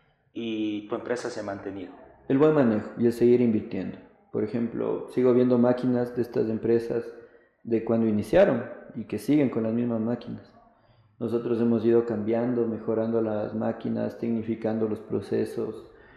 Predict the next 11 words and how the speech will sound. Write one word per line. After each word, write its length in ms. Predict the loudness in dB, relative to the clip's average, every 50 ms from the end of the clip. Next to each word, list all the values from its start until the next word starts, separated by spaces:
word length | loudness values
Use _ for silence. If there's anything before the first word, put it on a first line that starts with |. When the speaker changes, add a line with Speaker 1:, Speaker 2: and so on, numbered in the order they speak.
| -20 _ _ _ _
Speaker 2:
eh, 640 | -6 -2 -2 0 0 0 -2 -2 -4 -6 -8 -10 -10 -12
siendo 280 | -6 -4 -2 0 2 4
muy 180 | 4 4 4 4
conscientes 760 | 2 0 -2 0 2 4 4 4 4 4 2 2 0 2 2
en 200 | 0 0 0 0
el 480 | -2 -2 -2 -2 -4 -6 -8 -8 -8 -8
hacer 280 | -8 -2 0 2 2 4
un 100 | 4 4
buen 160 | 4 2 2
producto. 880 | 2 0 2 2 2 0 0 -2 -4 -4 -4 -6 -10 -16 -20 -20 -20 _ _ _ _ _ _ _ _ -16 -10
Eh, 720 | -8 -6 -6 -6 -6 -8 -8 -10 -10 -10 -10 -10 -10 -12